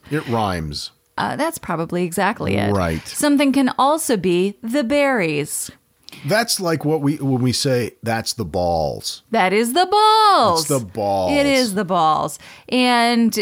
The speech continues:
Speaker 2: um, I think that one's maybe a little more confusing. Uh, but anyway, <laughs> The Berries, uh, it's something that's good. It's something that's, uh, hip and cool, and it's, it's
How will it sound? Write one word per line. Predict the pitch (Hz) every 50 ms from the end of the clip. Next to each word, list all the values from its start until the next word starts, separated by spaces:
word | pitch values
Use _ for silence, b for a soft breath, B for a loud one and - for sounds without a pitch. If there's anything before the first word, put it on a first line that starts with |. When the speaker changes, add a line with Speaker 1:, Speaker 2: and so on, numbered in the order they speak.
| - - -
Speaker 2:
um, | 220 214 208 196 190 185 180 170 165 165 160 175 - - -
I | 226
think | 233 247 233
that | 226 233 185 156
one's | 214 214 208 - -
maybe | 196 190 185 202
a | 190
little | 180 185 202
more | 202 175 170 170
confusing. | - 196 180 190 - 202 202 226 226 285 - 427 427 403 _ _ _ B B B B B B B B B
Uh, | - 170 165 160 160 165
but | 180 202 - 320 330 247 226 254 - - B B B B B _ -
anyway, | - 330 302 277 233 196 170 165 190 240 - B B B
<laughs> | B B _ -
The | 202 247 247 240 233 226 196
Berries, | 254 262 269 269 269 277 269 269 247 -
uh, | - - - 240 233 220 220 220 220 214 -
it's | 202 - -
something | - 247 233 240 226 220
that's | 220 208 -
good. | - - - 247 240 240 240 240 208 220
It's | 180 - -
something | - 220 208 220 208 202 202 190
that's, | 185 180 180 - -
uh, | 196 180 170 165 165 165 180 185
hip | 180 196 240 240 240 -
and | 226 190 208
cool, | - - 247 233 240 240 233 233 233
and | 226 202 185 180
it's, | 175 170 - - - - -
it's | 170 165 165 - - - -